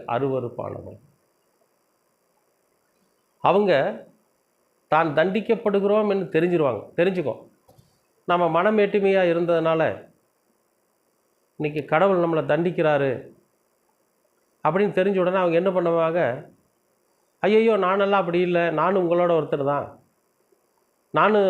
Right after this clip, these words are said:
ரொம்ப சாதாரணமான மனுஷன் தான், நானும் ரொம்ப தாழ்மையானவன் தான்"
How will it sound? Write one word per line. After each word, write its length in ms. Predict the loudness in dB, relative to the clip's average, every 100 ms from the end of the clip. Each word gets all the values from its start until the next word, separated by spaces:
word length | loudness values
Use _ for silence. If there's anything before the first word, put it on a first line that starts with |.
| 2
ரொம்ப 220 | 0 0 0
சாதாரணமான 640 | 0 -2 0 0 -2 -2 -2
மனுஷன் 400 | -2 -4 -4 -4
தான், 120 | -2 0
நானும் 220 | 0 0
ரொம்ப 160 | -2 -2
தாழ்மையானவன் 720 | 0 -2 0 -2 -2 -2 -4
தான்" 140 | -6